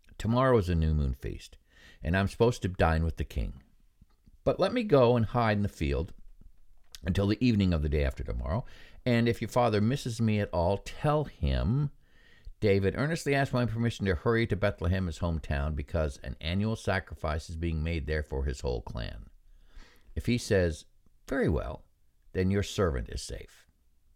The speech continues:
But if he loses his temper, you can be sure that he's determined to harm me. As for you, show kindness to your servant, for you have brought him into a covenant with you before the Lord. If I'm guilty,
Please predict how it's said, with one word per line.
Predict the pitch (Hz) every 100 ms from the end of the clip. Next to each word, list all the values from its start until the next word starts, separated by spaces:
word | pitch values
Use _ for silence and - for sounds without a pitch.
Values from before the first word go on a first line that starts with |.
| _ _ - - - - -
But | 113
if | 127
he |
loses | 139 214 214
his | 135 -
temper, | 120 113 73
you | 80
can | 87 85
be |
sure | 80 - 104
that | 78
he's | 78 71
determined | 78 71 - 95 107 101
to |
harm | 71 85 82 73
me. | 67 50 - _ - - _ _ _ -
As | 69 73 -
for | 85
you, | 90 73 60 - _ _ _ _
show | - 139 143
kindness | - 131 139 113 76 69 -
to | 82 73 -
your | - 76 101 113 117
servant, | - 69 50 - - - - _ _ _ -
for | 76
you | 90
have | 85 69
brought | 87 90 95
him | 110 104
into | 107 120
a |
covenant | - 135 127 101
with | 82 76
you | 76
before | 73 - 80
the | 76
Lord. | 73 60 50
If | 50 -
I'm | 73
guilty, | 69 82 - 120 135